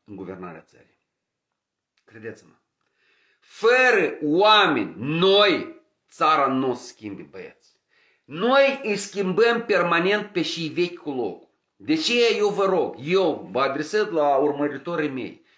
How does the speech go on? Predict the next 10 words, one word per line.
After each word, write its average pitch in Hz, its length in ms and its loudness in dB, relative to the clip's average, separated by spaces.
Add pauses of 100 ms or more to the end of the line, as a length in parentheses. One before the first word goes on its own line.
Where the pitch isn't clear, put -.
(160)
dacă 156 300 0
aveți 220 320 0
așa 202 200 -4
posibilitate, 151 960 -6
luați 180 800 0
legătura 170 640 -2
cu - 220 -6
Igor, 147 600 -4
cu 147 280 -4
Vitali, 143 800 -2